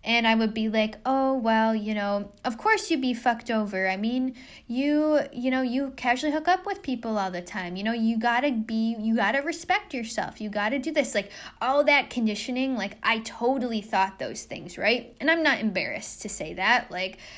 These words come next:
I think I'm willing to, like, come to full terms with how I've grown and, like, uh, the expansion of my thought process and my self-awareness. And it's certainly not over. And I think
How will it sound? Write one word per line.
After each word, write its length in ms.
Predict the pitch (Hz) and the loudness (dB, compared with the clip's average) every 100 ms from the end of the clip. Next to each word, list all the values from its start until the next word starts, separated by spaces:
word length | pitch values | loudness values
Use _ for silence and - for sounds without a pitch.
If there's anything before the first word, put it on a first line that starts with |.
| - - | -16 -2
I 140 | 226 | 0
think 200 | 233 269 | 2 2
I'm 200 | 254 226 | 4 4
willing 400 | 214 202 202 196 214 | 4 4 2 -2 -6
to, 160 | 233 | -2
like, 460 | 190 180 175 - - | 0 0 -2 -12 -6
come 320 | - 220 226 | 2 4 4
to 120 | 220 214 | 2 -2
full 380 | - 208 208 | 0 2 2
terms 600 | 214 - 196 196 208 220 | -2 -4 -4 -2 -2 -2
with 220 | 208 190 - | -2 -4 -2
how 320 | - 208 220 | 2 4 4
I've 240 | 208 202 | 2 0
grown 440 | 190 180 190 214 220 | -6 -4 0 0 0
and, 160 | 190 | -2
like, 260 | 190 185 - - - - - | -6 -8 -10 -18 -20 -18 -4
uh, 220 | 170 - - | -2 -2 -2
the 560 | 226 - 208 208 156 | -4 -4 -4 -4 -4
expansion 920 | 220 - - - 196 202 208 220 214 202 | -6 -6 -6 -4 -4 -4 -2 -2 -2 -2
of 260 | 190 185 | -4 -4
my 320 | 196 185 185 | -4 -2 0
thought 460 | 185 - 165 175 - | -4 -4 -2 -2 -2
process 560 | 208 202 208 208 196 190 | 0 0 0 -4 -4 -6
and 100 | 185 | -6
my 160 | 180 | -6
self-awareness. 1000 | 180 175 180 180 175 170 190 247 247 - - _ _ _ _ _ _ - | -6 -6 -6 -8 -8 -6 -2 0 0 -4 -12 _ _ _ _ _ _ -6
And 100 | 247 | -4
it's 160 | 214 - | -2 0
certainly 400 | - 277 247 214 | 2 2 2 -2
not 200 | 190 180 | -2 -4
over. 300 | - 240 214 | -2 -2 -2
And 160 | - 170 | -6 -6
I 80 | 196 | -6
think 280 | - 202 | -6 -6